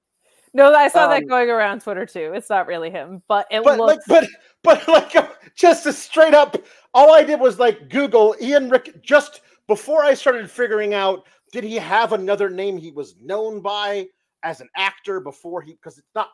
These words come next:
Speaker 2: Ian Riccaboni in the, let's
Speaker 1: That
Speaker 2: just
Speaker 1: doesn't mean you
Speaker 2: Google
Speaker 1: didn't crush
Speaker 2: Ian
Speaker 1: the
Speaker 2: Riccaboni
Speaker 1: illusion.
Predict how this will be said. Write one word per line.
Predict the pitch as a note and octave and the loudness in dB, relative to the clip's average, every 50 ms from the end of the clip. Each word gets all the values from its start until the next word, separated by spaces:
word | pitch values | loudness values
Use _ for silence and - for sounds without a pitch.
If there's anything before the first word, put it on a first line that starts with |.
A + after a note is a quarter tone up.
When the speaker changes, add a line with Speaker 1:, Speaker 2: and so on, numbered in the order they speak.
| - | -14
Speaker 2:
Ian | F3+ F3 D#3 D3 | -12 -12 -12 -12
Riccaboni | D#3 - _ _ - D#3+ D#3+ D#3 D3 C#3 | -14 -18 _ _ -8 -6 -6 -6 -8 -10
in | C3 B2+ | -16 -20
the, | A#2 A2+ _ _ _ _ _ _ _ _ _ _ _ _ | -20 -20 _ _ _ _ _ _ _ _ _ _ _ _
let's | - D4+ D#4+ C#4 | -2 0 0 0
Speaker 1:
That | F4 F4 | -2 -2
Speaker 2:
just | G#4+ A4+ G#4+ | -2 -2 -2
Speaker 1:
doesn't | C5+ C5+ - | -2 -2 -2
mean | A4+ G#4+ C5+ | 0 0 0
you | G4+ G4+ | 0 0
Speaker 2:
Google | F#4+ G4 G#4 | -2 -4 -6
Speaker 1:
didn't | G#4 G4 E4+ C#4 | -8 -8 -10 -10
crush | - C#4+ D#4 E4 | -6 -2 -2 0
Speaker 2:
Ian | E4+ E4+ D#4 D#4 C#4 | -2 -2 -4 -4 -2
Speaker 1:
the | D4 | 0
Speaker 2:
Riccaboni | D#4 C#4 B3+ D4+ C4+ C4 - B3 A#3+ A3+ A3+ A#3 - - A#3 | 0 2 2 0 0 0 0 0 0 0 0 -2 -4 -6 -8
Speaker 1:
illusion. | A3+ A#3 B3+ C#4+ _ | -10 -14 -20 -20 _